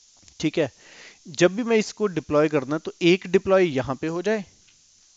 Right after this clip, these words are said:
इस डेटा सेंटर में और एक इस डेटा सेंटर में कहीं डिप्लॉय हो जाए। अगर मान लो ये रैक डाउन हो जाता है, ये पर्टिकुलर साइट ही डाउन हो जाती है, फिर भी मेरे पास एक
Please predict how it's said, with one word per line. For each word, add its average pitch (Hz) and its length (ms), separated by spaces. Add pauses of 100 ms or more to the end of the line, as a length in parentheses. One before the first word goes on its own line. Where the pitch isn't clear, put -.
(200)
इस 160 220
डेटा 170 260
सेंटर 180 320
में 220 140 (100)
और 165 220 (140)
एक 180 300 (180)
इस 175 200
डेटा 170 540
सेंटर 131 300
में 139 140
कहीं 135 240
डिप्लॉय 120 320
हो 123 140
जाए। - 180 (540)
अगर 170 240
मान 190 180
लो 170 140
ये 143 360
रैक 151 340
डाउन 139 240
हो 127 140
जाता 120 280
है, 127 220 (500)
ये 143 280
पर्टिकुलर 160 640 (300)
साइट 160 520
ही 190 100
डाउन 139 280
हो 131 120
जाती 123 260
है, 147 40
फिर 170 200
भी 190 140
मेरे 165 180
पास 156 420 (180)
एक 156 280